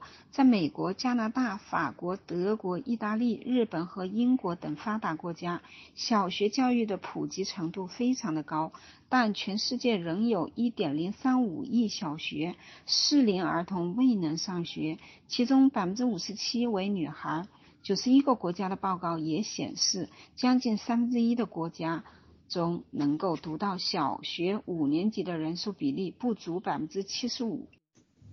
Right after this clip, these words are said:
早期的学校教育经验是个，是个体未来成功与否的关键。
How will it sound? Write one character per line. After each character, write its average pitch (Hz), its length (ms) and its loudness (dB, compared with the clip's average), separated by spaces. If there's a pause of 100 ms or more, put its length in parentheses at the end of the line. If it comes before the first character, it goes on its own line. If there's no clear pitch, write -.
(720)
早 196 260 6
期 254 260 2
的 220 300 4
学 170 320 -2
校 - 420 2 (640)
教 285 260 8
育 226 120 4
经 240 260 4
验 226 220 4
是 - 180 4
个， 196 380 0 (1400)
是 214 560 2 (100)
个 294 260 6
体 - 440 -2
未 262 260 8
来 170 220 0
成 196 340 0
功 247 220 6
与 202 140 2
否 - 260 -2
的 - 100 -10
关 247 340 0
键。 226 280 -2